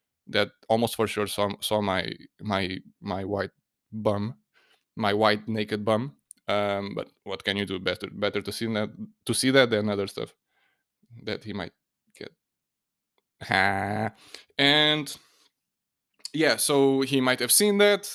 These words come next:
And the really bad part was that, I don't know how to explain this, but you know the little balls of, uh, um, what,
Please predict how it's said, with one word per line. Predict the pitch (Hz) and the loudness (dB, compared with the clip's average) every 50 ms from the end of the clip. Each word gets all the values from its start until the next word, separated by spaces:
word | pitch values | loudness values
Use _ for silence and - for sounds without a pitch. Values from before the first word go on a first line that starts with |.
| - - | -6 -2
And | 143 143 139 139 139 135 135 135 131 - - - | 0 2 2 2 2 2 0 -4 -6 -10 -12 -12
the | 135 135 135 135 127 127 127 123 | -4 -2 0 0 2 0 0 0
really | 131 139 143 143 139 127 | 0 2 2 2 0 0
bad | 123 123 131 131 131 | 2 0 0 0 -2
part | - 107 101 98 104 104 - - - _ _ - | -2 -4 -2 -4 -4 -8 -14 -18 -20 _ _ -10
was | 110 110 117 117 113 110 107 | -6 -4 -2 -2 -4 -4 -6
that, | - 107 113 110 107 - - - _ _ _ _ _ _ _ _ _ _ _ _ _ _ _ _ _ _ _ _ - | -6 -6 -6 -8 -12 -16 -20 -20 _ _ _ _ _ _ _ _ _ _ _ _ _ _ _ _ _ _ _ _ -8
I | 127 127 | -6 -4
don't | 127 123 | -2 -2
know | 123 | -2
how | 127 123 | -4 -4
to | 117 117 | -6 -6
explain | 110 107 107 - - 127 123 123 123 127 | -6 -6 -6 -6 -4 -2 -2 -2 -2 -2
this, | 127 131 131 127 - - | -2 -4 -6 -6 -8 -12
but | - 117 117 113 107 104 - - - - | -10 -8 -6 -6 -6 -8 -12 -16 -8 -4
you | 135 147 | -2 0
know | 156 156 156 | 0 0 0
the | 151 160 | 2 2
little | 151 151 147 143 - 147 135 135 135 131 127 131 123 113 - _ _ _ _ _ _ _ _ _ _ - - - | 2 2 0 0 0 2 2 2 2 2 0 0 -2 -4 -8 _ _ _ _ _ _ _ _ _ _ -16 -14 -12
balls | 123 127 131 135 131 123 123 123 123 - - | 0 6 8 8 8 8 6 4 0 -2 -2
of, | - 107 110 104 - - - - | -2 -2 -2 -2 -4 -10 -10 -6
uh, | 104 104 104 101 104 104 98 101 - _ _ _ _ _ _ _ _ _ _ _ _ _ _ _ _ _ _ _ _ _ _ _ _ _ _ _ - | -4 -2 0 0 -2 -2 -4 -6 -10 _ _ _ _ _ _ _ _ _ _ _ _ _ _ _ _ _ _ _ _ _ _ _ _ _ _ _ -14
um, | 101 101 98 98 98 95 95 92 92 95 95 92 104 110 - | -12 -10 -10 -10 -10 -10 -12 -12 -14 -14 -14 -16 -16 -18 -14
what, | - 104 101 - | -12 -12 -12 -12